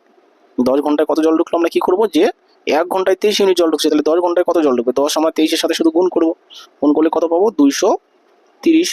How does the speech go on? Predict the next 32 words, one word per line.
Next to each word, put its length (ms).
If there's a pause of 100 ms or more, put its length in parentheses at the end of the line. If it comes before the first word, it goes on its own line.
ইউনিট। 280 (720)
দুইশো 200 (120)
তিরিশ 280
ইউনিট। 220 (400)
তাহলে 180 (280)
মোট 180 (100)
কাজ 120 (100)
কতগুলো 360
ছিল? 100 (140)
মোট 180
কাজ 160
ছিল 100 (120)
তিনশো 300
ইউনিটের। 280 (320)
তাহলে 220
দুইশো 280
তিরিশ 220 (540)
জল 180 (140)
ঢুকে 220
গেছে, 180
তাই 120
না? 40 (400)
তাহলে 160 (200)
দুইশো 260
তিরিশ 220
যদি 140 (380)
জল 200
ঢুকে 220
যায়, 140
দুইশো 180
তিরিশ, 160 (160)
তিরিশ 160